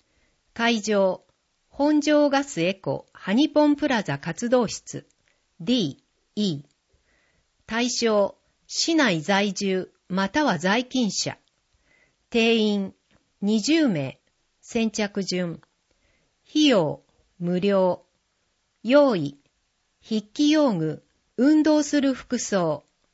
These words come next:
申し込み、七月十日金曜から次のホーム。電話または直接次へ。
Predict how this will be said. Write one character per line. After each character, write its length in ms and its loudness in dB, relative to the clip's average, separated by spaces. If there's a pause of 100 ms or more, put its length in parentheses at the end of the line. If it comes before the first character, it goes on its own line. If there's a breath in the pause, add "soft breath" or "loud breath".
(680)
申 240 2
し 140 -4
込 180 0
み、 240 -4 (460)
七 300 -2
月 300 0
十 200 2
日 180 0
金 300 2
曜 180 2
か 180 -4
ら 200 -6 (300)
次 340 0
の 180 2
ホ 240 -2
ー 20 -2
ム。 220 -6 (760)
電 320 0
話 280 -4 (120)
ま 180 -2
た 160 -2
は 100 0
直 300 -8
接 380 -4
次 320 -2
へ。 160 -8